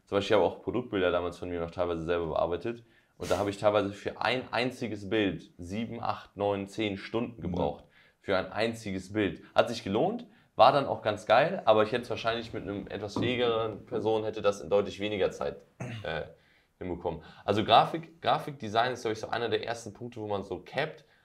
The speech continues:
Speaker 1: und dann hat man halt das Gefühl, okay, ich mache ja natürlich erstmal alles, alles selbst, weil es immer einfach kleine Tasks sind.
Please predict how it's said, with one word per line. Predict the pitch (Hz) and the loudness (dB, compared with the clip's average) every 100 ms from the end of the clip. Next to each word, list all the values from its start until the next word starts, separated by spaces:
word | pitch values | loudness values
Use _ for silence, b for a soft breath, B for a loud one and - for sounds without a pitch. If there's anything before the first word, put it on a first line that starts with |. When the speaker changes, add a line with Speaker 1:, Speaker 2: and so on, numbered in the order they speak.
| b - | b -10
Speaker 1:
und | 101 | 2
dann | 110 135 | 4 4
hat | 147 | 0
man | 113 | -2
halt | 117 113 | 0 0
das | 110 | -2
Gefühl, | 110 - 131 | -8 -6 -4
okay, | 101 120 | -4 -4
ich | 104 104 | -4 -4
mache | 110 - | -6 -4
ja | 113 | -4
natürlich | 107 101 - | -4 -6 -10
erstmal | 113 - 107 | -10 -8 -6
alles, | - 107 107 - - - _ _ _ _ _ _ | -2 -2 -2 -8 -18 -20 _ _ _ _ _ _
alles | 104 107 95 | -2 0 0
selbst, | 95 107 107 101 - - | 4 6 6 0 -8 -2
weil | 92 | 0
es | 95 | 0
immer | - 101 92 | -2 -2 -2
einfach | 98 98 - | -4 -8 -12
kleine | - 98 101 92 | -4 0 0 -2
Tasks | - 98 98 - | 2 2 2 -6
sind. | - 80 71 | -8 -8 -8